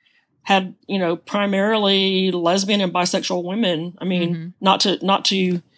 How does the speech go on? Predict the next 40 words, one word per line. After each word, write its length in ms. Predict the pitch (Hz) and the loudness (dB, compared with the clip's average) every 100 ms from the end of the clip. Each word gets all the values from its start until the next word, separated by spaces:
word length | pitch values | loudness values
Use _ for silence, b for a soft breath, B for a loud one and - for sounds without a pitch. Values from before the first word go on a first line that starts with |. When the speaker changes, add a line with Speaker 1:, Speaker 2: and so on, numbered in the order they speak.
| b b _ _ - - | b b _ _ -16 -6
Speaker 1:
dismiss 560 | 180 180 180 180 196 202 | 4 4 4 2 4 4
our, 300 | 180 165 160 | 4 4 0
you 100 | 170 | -2
know, 80 | 160 | -2
our 120 | 151 | 0
straight 300 | 165 185 180 | 2 2 4
allies 560 | 196 208 196 190 185 180 | 4 4 4 2 0 0
and, 140 | 170 | -2
and 160 | 165 170 | -4 -10
the 40 | |
men 280 | 175 190 185 | -6 -6 -4
and 220 | 170 165 - | -6 -10 -10
everybody 480 | 175 180 170 165 | -8 -6 -6 -4
else, 300 | 185 190 196 | -2 0 0
our 120 | 170 165 | -2 -2
transgender 560 | 185 175 - 180 185 | -4 -4 -6 -8 -8
friends 220 | 180 180 | -8 -8
and 80 | 175 | -8
everybody 260 | 170 170 170 | -8 -8 -8
that 60 | |
have 120 | 160 170 | -12 -10
come 180 | 185 | -8
along, 380 | 170 190 247 208 | -2 4 4 4
but 260 | 180 170 - _ _ _ _ _ _ _ - - | 2 2 0 _ _ _ _ _ _ _ -18 -2
at 160 | 202 196 | 0 4
that 200 | 190 - | 4 4
time, 500 | 247 302 240 175 170 | 4 6 6 2 2
there 120 | 254 | 2
was 320 | 330 240 - | 4 2 0
really 560 | 190 190 285 269 202 180 | -4 0 2 4 2 0
nothing 480 | 180 175 202 226 | 0 0 0 0
else 440 | 170 214 170 - - | 0 0 0 -2 -2
for 240 | - 185 | 0 0
us 180 | 175 180 - | 2 0 0
out 200 | 185 233 | -2 0
there. 120 | 180 | -2
Xena 340 | 170 180 208 | -2 -2 -2
was 180 | 214 190 | -2 -2
the 80 | 180 | -2
first, 600 | - 190 190 - - - | 0 0 2 2 0 -4